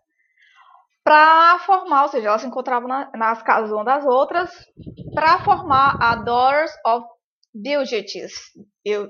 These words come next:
Bilgetes, eu não sei como é que pronuncia isso. Embora as oito fundadoras tenham se reunido inicialmente para ter um lugar seguro para dançar, né, é muito engraçado porque começa com uma coisinha que parece ser super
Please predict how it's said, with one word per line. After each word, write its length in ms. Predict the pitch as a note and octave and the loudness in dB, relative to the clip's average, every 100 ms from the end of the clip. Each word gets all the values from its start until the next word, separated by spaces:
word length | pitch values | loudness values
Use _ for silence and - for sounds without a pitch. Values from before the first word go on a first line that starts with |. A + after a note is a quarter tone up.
| - | -12
Bilgetes, 600 | G3 G#3 A3 G3 F#3 _ | -10 -8 -6 -8 -10 _
eu 140 | B3 D4+ | -4 -4
não 100 | D#4 | -4
sei 140 | C4 | -12
como 100 | G#3+ | -12
é 60 | G#3 | -12
que 80 | |
pronuncia 400 | - G3 G3 - | -12 -12 -12 -12
isso. 160 | - - - - - - - - - - _ - _ - _ _ _ | -12 -12 -14 -16 -20 -20 -20 -20 -20 -20 _ -20 _ -20 _ _ _
Embora 680 | B3 B3 C4 C#4 D#4 D#4 - - _ | -8 0 2 4 2 0 -2 -10 _
as 480 | A#3 A#3 A#3 A#3 A3+ | 2 4 4 2 2
oito 240 | C4 - | -2 -4
fundadoras 800 | - E4 D4+ B3+ A3+ A3 G#3 G#3 | -10 -2 0 2 0 0 -4 -8
tenham 220 | - B3 B3 | -8 -8 -8
se 100 | C#4 | -6
reunido 460 | D4 C#4 A#3+ G#3+ | -4 -4 -6 -10
inicialmente 880 | C#4+ F4+ - D#4+ C#4 B3+ A3 G#3 - | -12 -10 -6 -4 -6 -10 -12 -14 -6
para 180 | B3 A#3 | -4 -4
ter 220 | C4 C4+ | -2 -4
um 80 | D4+ | -6
lugar 360 | C4+ A#3+ A#3 - | -4 -2 -4 -8
seguro 640 | - F4 A3+ A#3 D#4+ - | -12 -10 -10 -10 -8 -10
para 160 | - - | -8 -8
dançar, 680 | A#2+ G#3 - - - - - - - - - - - - | -8 -10 -6 -2 0 -2 -6 -12 -14 -16 -18 -20 -20 -14
né, 200 | G#3 G3+ - - - | -10 -10 -14 -12 -6
é 40 | |
muito 220 | E5 - | -6 -8
engraçado 420 | A#4+ D4+ C4+ E4 D4+ | -4 0 0 0 -2
porque 180 | B3 D4 | -2 -4
começa 400 | E4 D4 - G4 | -4 -6 -6 -8
com 120 | F4+ | -8
uma 100 | F4 | -4
coisinha 360 | F4 D4 D#4+ | -4 -4 -6
que 80 | E4 | -6
parece 280 | F4 D#4 D4+ | -4 -2 -2
ser 120 | D#4 | -4
super 320 | - F#4 - | -4 -6 -6